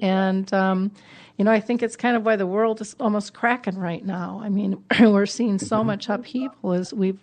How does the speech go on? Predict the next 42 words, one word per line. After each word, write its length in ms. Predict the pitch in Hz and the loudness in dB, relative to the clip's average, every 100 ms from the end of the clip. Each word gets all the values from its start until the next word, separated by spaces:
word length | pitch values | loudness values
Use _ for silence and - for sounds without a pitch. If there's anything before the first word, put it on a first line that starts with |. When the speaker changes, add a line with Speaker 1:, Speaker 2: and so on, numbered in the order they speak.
| - | -4
Speaker 1:
we've 180 | 185 185 | -4 -2
lost 640 | 180 185 196 208 - - | 0 2 2 -2 -6 -4
that 140 | 202 | 0
ability. 520 | 190 165 190 240 220 | 0 0 -2 0 -2
We 120 | 170 180 | -2 0
don't, 340 | 180 180 - - - - - - _ | 0 0 -2 -12 -20 -20 -20 -20 _
we 80 | 208 | 0
don't 260 | 214 202 | 0 0
teach 440 | - - 220 226 - | -6 -4 -4 -4 -2
it. 180 | 226 220 | -2 0
We 120 | 196 | -2
don't 360 | 190 190 - | -2 -4 -4
lead 380 | 214 190 202 214 | 0 2 2 0
with 300 | 196 196 202 | 0 -2 0
it. 300 | 226 226 - - - - - | 0 0 -4 -18 -20 -20 -6
Um, 220 | 202 190 | -2 0
we 120 | 180 214 | 0 0
don't 240 | 196 - | 0 -4
show 380 | - - 202 240 | -6 -2 -2 -2
it, 340 | - - - - | -6 -8 -14 -4
um, 300 | 220 185 190 | -2 0 0
as 200 | 220 202 | 0 0
much 280 | 180 180 202 | 0 0 -2
as 100 | 190 | -2
I 80 | |
think 220 | 190 214 202 | 0 0 2
as 120 | 202 | 2
it 120 | 190 | 4
needs 340 | 196 185 190 | 6 4 2
to 100 | - | 0
be 140 | 208 190 | 0 0
done. 460 | 196 208 214 175 | 2 2 4 2
And 200 | 185 190 | 2 2
I, 100 | 190 196 214 | 2 0 0
I 60 | 208 | -2
think 240 | 214 208 | 0 -2
the 80 | 196 | -4
film, 380 | - 208 208 220 - - - - - | 0 2 2 0 -10 -20 -20 -12 0
um, 320 | 190 185 185 | 2 4 4
does 260 | 196 196 | 4 4
that 200 | 196 185 | 2 0
beautifully. 680 | - 190 190 220 - - - | -2 0 2 0 -4 -8 -8